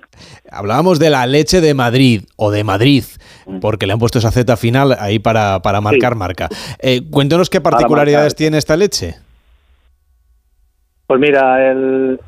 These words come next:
Speaker 2: es una leche que es de muy, muy alta calidad, porque las, las granjas que formamos son, todas tenemos la certificación de bienestar animal,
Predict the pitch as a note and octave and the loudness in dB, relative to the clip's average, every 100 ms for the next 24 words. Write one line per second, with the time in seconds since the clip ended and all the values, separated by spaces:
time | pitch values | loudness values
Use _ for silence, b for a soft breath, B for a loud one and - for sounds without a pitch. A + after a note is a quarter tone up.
0 | - C#3 C#3 E3 D#3 D#3+ E3 - D3+ - | -10 -4 -2 0 0 2 -2 0 -2 0
1 | C#3 C3 C3+ B2 B2+ B2+ C3+ C3 B2+ A#2 | 2 4 2 0 0 2 2 2 2 2
2 | A2+ A2 A#2 B2+ A#2+ A#2 A2+ A2+ C3+ C3 | 0 -2 0 2 2 0 0 2 2 2
3 | A2+ _ _ - - _ _ _ _ A#2 | -4 _ _ -20 -20 _ _ _ _ -2
4 | G#2 - G#2+ A2 A2 G#2+ G#2+ G#2+ A2+ C#3 | -2 0 2 4 2 0 -2 -6 0 0
5 | C#3 - - B2 B2 B2 C3 B2 A#2 - | 0 -6 -6 -4 -2 0 2 2 0 -2
6 | B2+ A#2+ A#2 A2+ A2+ G#2+ A2 _ _ _ | 0 2 2 2 0 0 -6 _ _ _
7 | _ - B2+ - B2 B2 B2 A#2 - A#2 | _ -2 -2 0 0 2 2 0 0 0
8 | A#2 A2 A2+ - - - A2 - B2 A2+ | 2 0 -2 -4 -4 -4 -4 0 0 0
9 | A2 G#2+ - A2+ G#2 A2+ C3+ B2+ | 0 -2 -2 -2 0 0 0 -2